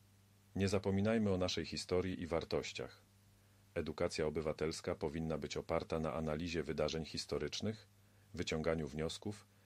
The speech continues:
i angażowaniu uczniów w aktywne poznawanie historii poprzez wycieczki i projekty. Cecha siódma. Międzynarodowa współpraca.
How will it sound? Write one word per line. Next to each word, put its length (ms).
i 100
angażowaniu 680
uczniów 520
w 100
aktywne 440
poznawanie 540
historii 500
poprzez 380
wycieczki 600
i 60
projekty. 640
Cecha 300
siódma. 440
Międzynarodowa 760
współpraca. 760